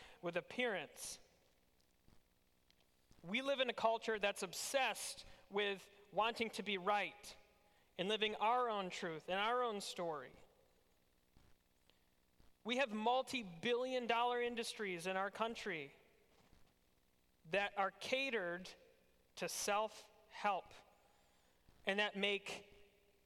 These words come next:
people like you and I look good and feel good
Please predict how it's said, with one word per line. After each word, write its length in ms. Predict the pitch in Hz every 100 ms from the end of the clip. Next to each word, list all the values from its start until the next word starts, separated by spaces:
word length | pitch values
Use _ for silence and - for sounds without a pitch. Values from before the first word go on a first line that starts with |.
| _
people 340 | 247 240 254
like 280 | 247 226 220
you 160 | 208 226
and 120 | 214
I 400 | 180 170 175 190 - - - - - _ 151 165
look 240 | 185 -
good 340 | 214 220 226 220 - - - - _ _ -
and 100 | 151 - -
feel 260 | 220 220
good 480 | 202 196 196 196 196